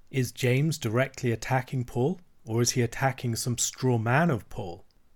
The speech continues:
Both in Acts and in the book of Galatians, we see tensions between people from James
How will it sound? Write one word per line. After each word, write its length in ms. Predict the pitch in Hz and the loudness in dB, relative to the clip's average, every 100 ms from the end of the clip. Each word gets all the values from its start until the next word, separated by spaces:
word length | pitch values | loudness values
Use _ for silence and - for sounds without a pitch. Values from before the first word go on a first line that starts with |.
| - | -4
Both 260 | 123 120 123 | 0 2 0
in 100 | 113 - | -6 0
Acts 460 | 127 127 - - | 0 0 2 2
and 200 | 196 127 | 2 0
in 120 | 120 | 2
the 80 | 113 | 0
book 180 | 127 120 | -2 -4
of 120 | - | -4
Galatians, 640 | 110 120 175 175 107 101 - | 0 4 4 2 -6 -6 -4
we 100 | 123 | 0
see 240 | - 147 | 2 0
tensions 720 | 123 - 160 185 - 123 101 | 0 0 2 2 0 -4 -4
between 400 | - 123 - 117 | -6 -4 0 0
people 400 | - 147 139 117 | 2 -2 -2 -4
from 240 | - 113 104 | -4 -4 0
James 520 | 123 117 92 107 | 2 2 -2 -6